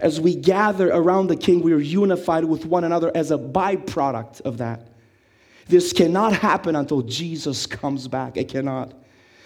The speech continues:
And any effort to cause this kind of unity apart from Christ opens up the door to the demonic,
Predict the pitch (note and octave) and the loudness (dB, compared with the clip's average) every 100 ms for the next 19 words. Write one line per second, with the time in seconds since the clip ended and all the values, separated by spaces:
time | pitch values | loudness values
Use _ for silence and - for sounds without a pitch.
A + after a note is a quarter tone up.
0 | - F3+ - B3 - C4 B3 G#3+ F3+ D#3+ | 2 4 4 4 4 2 2 2 2 -2
1 | - A3+ A3 F#3 - G#3+ G#3+ D3+ G3+ G#3 | 0 2 2 2 0 2 2 2 4 4
2 | F3 - G3+ G3 F3 C#3 - D#3 D#3+ - | 4 2 -2 0 -2 -2 2 2 0 -6
3 | - - - - _ - C4 C4+ B3 F#3+ | -16 -20 -20 -20 _ 2 2 4 4 4
4 | A3 G3 F3 F#3 F3 E3 D#3 D#3+ F3 F#3+ | 2 2 0 0 0 2 4 4 4 2
5 | E3+ A#2+ - | 0 -4 -8